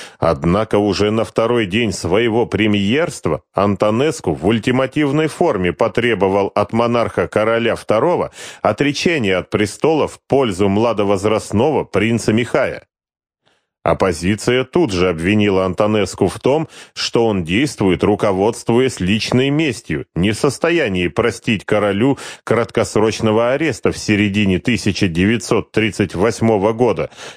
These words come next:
когда Кароль второй обвинил его в подготовке путча,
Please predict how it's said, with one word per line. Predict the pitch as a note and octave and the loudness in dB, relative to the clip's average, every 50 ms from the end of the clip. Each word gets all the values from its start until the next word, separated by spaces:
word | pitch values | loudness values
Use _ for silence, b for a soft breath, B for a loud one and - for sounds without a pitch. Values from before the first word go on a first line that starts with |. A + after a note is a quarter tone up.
| B B | B B
когда | - G2 G2 F2 F#2 F2 A#2 A#2 | 0 0 0 0 0 0 0 -2
Кароль | - - B2 C3 A#2 G2 F2 E2 D#2+ | 0 0 0 0 0 0 -2 -6 -8
второй | - - - A2+ G#2+ G#2+ A2+ D3 D#3 C3 _ _ - | -6 -2 0 2 2 2 2 2 0 -4 _ _ -2
обвинил | - A2+ G#2 F#2 F#2+ F#2 A#2 A#2 G#2+ G#2 A2+ C3 C3+ | 0 0 0 0 0 0 2 2 2 2 2 0 0
его | B2+ B2 C3 C3 C3 C3 | 0 0 0 0 0 -2
в | - - | -2 -2
подготовке | - A#2+ A#2+ G2+ G2+ F#2 A2 A2 - G#2+ A2 A#2 - - - C3+ B2+ | -2 -2 0 0 0 0 0 0 2 0 0 0 -2 -4 -2 -2 -2
путча, | - - - F3 D3+ - - - - - - | -2 0 0 0 0 0 -2 -4 -4 -4 -6